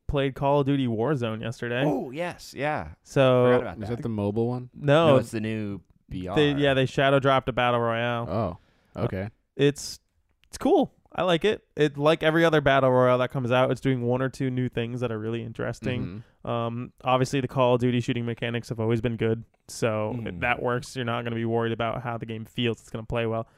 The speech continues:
Speaker 1: It's more so about those little things that they add. It's a hundred fifty players at a time. So
Speaker 3: Interesting.
Speaker 1: I noticed that it definitely feels more, uh, running into people isn't as much of a, "Oh, shit" moment 'cause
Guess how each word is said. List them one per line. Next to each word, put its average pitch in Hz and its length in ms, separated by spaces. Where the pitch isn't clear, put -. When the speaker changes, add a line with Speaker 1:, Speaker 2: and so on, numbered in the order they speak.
Speaker 1:
It's 135 140
more 123 180
so 123 200
about 117 280
those 113 180
little 110 160
things 110 240
that 113 120
they 113 120
add. 110 260
It's - 120
a 135 40
hundred 147 360
fifty 160 300
players 147 320
at 160 100
a 165 40
time. 185 380
So 135 140
Speaker 3:
Interesting. 120 220
Speaker 1:
I 139 180
noticed 151 400
that 131 240
it 135 60
definitely 147 340
feels 139 920
more, 127 880
uh, 113 460
running 170 360
into 170 200
people 139 400
isn't 135 280
as 127 180
much 127 220
of 120 140
a, 117 260
"Oh, 139 200
shit" - 280
moment 175 520
'cause 123 440